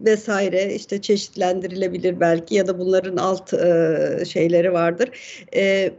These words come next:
bunlara yeni bir belki karma, daha melez bir şey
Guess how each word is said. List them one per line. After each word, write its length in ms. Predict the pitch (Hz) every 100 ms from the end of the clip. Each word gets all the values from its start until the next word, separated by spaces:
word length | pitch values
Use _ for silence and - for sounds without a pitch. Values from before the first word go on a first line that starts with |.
| - - - _ - _ _ _ _ -
bunlara 420 | 247 277 302 370 453
yeni 380 | 302 262 349 320
bir 320 | 285 254 233 233 240 208
belki 500 | 233 240 240 254 240
karma, 880 | 220 226 226 214 220 214 214 - 208
daha 200 | 214 226
melez 760 | 214 214 214 214 208 - 196
bir 100 | 208
şey 360 | - - 226